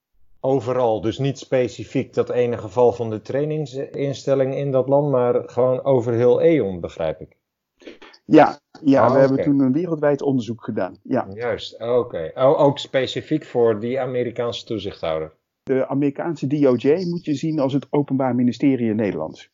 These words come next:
Speaker 1: Ja. Ja, maar het kon zijn dat het spuur ges-, gericht was op die transacties.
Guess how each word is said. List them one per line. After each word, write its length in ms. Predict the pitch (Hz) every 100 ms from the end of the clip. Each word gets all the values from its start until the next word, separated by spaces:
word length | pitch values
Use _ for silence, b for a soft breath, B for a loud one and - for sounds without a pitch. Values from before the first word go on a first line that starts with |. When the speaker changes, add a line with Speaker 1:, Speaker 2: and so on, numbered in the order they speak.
| _
Speaker 1:
Ja. 340 | 101 98 85 _ _ _ _ _ _
Ja, 280 | 113 113 131
maar 240 | 135 120
het 240 | 117 -
kon 260 | - 139 131
zijn 300 | 120 127 120
dat 200 | 117 113
het 160 | 117 -
spuur 640 | - - _ 151 143 127
ges-, 400 | - 113 - -
gericht 380 | - 120 127 113
was 340 | 113 113 -
op 260 | - 123 -
die 240 | 110 113 -
transacties. 1080 | 120 113 104 123 127 - 104 90 - _